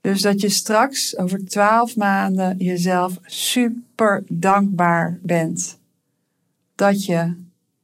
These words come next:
je ideale leven, je ila-, ideale business, jouw ideeën en verlangens, dat je die serieus bent gaan nemen. En dat dat allemaal gestart is met het journalen op de zeven vragen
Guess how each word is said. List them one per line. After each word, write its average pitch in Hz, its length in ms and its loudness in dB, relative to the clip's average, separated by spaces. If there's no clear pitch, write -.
je - 160 -4
ideale 208 540 2
leven, 165 400 -2
je 170 80 2
ila-, 185 400 -2
ideale 190 540 -2
business, 170 720 -2
jouw 175 280 0
ideeën 180 680 0
en 165 200 -4
verlangens, 175 540 0
dat 170 120 -6
je 175 60 -4
die 175 80 0
serieus 165 460 -4
bent - 180 -8
gaan - 120 -6
nemen. 160 340 -6
En - 80 -6
dat 165 100 -4
dat 170 220 -8
allemaal 359 580 4
gestart 269 440 0
is 202 380 -2
met 175 600 0
het 180 320 -2
journalen 190 960 2
op 180 240 -2
de 175 80 -2
zeven 175 400 2
vragen 160 640 -4